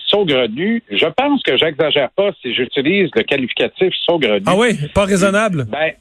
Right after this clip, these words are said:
Speaker 1: ben écoute, une aide pouvant atteindre cent cinquante millions de dollars. Essentiellement, il demande trente millions upfront. Il veut trente millions d'argent liquide là pour être capable de rassurer les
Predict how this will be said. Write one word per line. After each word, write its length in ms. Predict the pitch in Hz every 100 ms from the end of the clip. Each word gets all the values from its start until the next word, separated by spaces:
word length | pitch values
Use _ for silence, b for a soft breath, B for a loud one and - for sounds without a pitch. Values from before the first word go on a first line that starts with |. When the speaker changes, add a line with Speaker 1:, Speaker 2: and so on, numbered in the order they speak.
| _ _ _ - _ -
Speaker 1:
ben 80 | 123
écoute, 300 | - 220 -
une 160 | 123 127
aide 280 | 190 240 160
pouvant 240 | - 123 156
atteindre 480 | 127 165 196 214 170 - -
cent 180 | 214 233 -
cinquante 520 | 139 123 165 190 175 110
millions 640 | 113 127 131 151 180 - _
de 240 | 80 120
dollars. 640 | 104 - 165 139 123 87 76 _ b b b b b
Essentiellement, 680 | - 135 - 233 - 185 226
il 120 | 254
demande 300 | 147 156 170
trente 280 | - 202 233 -
millions 460 | 160 156 196 220 _
upfront. 480 | - - - 170 139 _ -
Il 180 | 143 113
veut 100 | 156
trente 260 | 170 196 170
millions 340 | 156 175 190
d'argent 420 | 139 135 - 156
liquide 380 | 160 120 - 165 104
là 360 | 104 120 165 262 _ B B B B _
pour 260 | - 240 214
être 120 | 175
capable 540 | - 175 190 208 226 147
de 100 | 135
rassurer 800 | 117 190 - - 175 151 208 233
les 300 | 131 117